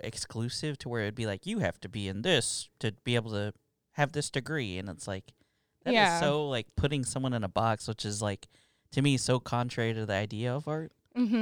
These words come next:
Speaker 1: And
Speaker 2: Y-
Speaker 1: I'm just like, "That's so strange." And Cameron, is that the one, is that in Lawton?
Speaker 2: Yeah, that's in Lawton.
Speaker 1: So I remember I, I,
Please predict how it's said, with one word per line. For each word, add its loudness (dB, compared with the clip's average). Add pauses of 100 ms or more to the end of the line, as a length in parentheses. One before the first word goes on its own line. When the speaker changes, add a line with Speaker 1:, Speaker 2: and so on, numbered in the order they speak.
(220)
Speaker 1:
And -2
Speaker 2:
Y- 0
Speaker 1:
I'm -2
just -8
like, 2
"That's -4
so 0
strange." 0
And -4
Cameron, 0
is 2
that 0 (140)
the -2
one, 0
is -2
that 0
in -4
Lawton? -2
Speaker 2:
Yeah, 4
that's 2
in 0
Lawton. -2
Speaker 1:
So -2
I 0
remember 2
I, 4 (360)
I, 0